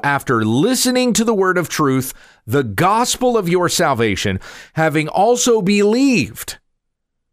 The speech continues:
you were sealed in him with the Holy Spirit of promise,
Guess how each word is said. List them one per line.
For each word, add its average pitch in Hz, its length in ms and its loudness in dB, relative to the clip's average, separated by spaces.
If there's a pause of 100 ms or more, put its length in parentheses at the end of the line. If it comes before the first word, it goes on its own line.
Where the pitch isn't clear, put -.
(260)
you 151 220 0
were 147 220 2
sealed 175 840 0 (120)
in 151 220 0
him 110 580 0 (400)
with 117 200 -2
the 120 140 2
Holy 226 540 2
Spirit 170 640 2
of 143 280 0
promise, 113 560 -2